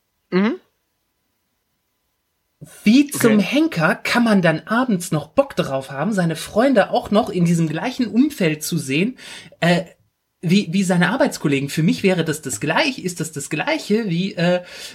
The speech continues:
Speaker 2: wenn, wenn ich abends weiter auf Arbeit sein müsste und meine Freunde zu mir an den Arbeitsplatz kommen würden, um mit mir zu saufen. Wie ertragen die das?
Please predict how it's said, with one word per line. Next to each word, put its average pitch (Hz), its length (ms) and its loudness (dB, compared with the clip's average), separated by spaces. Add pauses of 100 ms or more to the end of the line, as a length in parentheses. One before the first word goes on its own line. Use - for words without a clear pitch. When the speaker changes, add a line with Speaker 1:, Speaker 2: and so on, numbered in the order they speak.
Speaker 2:
wenn, 170 240 4
wenn 165 100 2
ich 175 160 -2
abends 214 320 0
weiter 190 220 4
auf 147 180 -2
Arbeit 254 280 0
sein 139 200 2
müsste 170 200 -2
und 196 80 2
meine 180 180 2
Freunde 226 360 2
zu - 140 -2
mir 185 120 2
an 170 60 2
den 160 100 0
Arbeitsplatz 226 540 0
kommen 135 280 -10
würden, 131 260 -4
um 135 220 -2
mit 131 120 -6
mir 135 140 -6
zu 139 140 -8
saufen. 110 520 -4 (1300)
Wie 214 120 6
ertragen 294 580 4
die 175 160 6
das? - 580 -2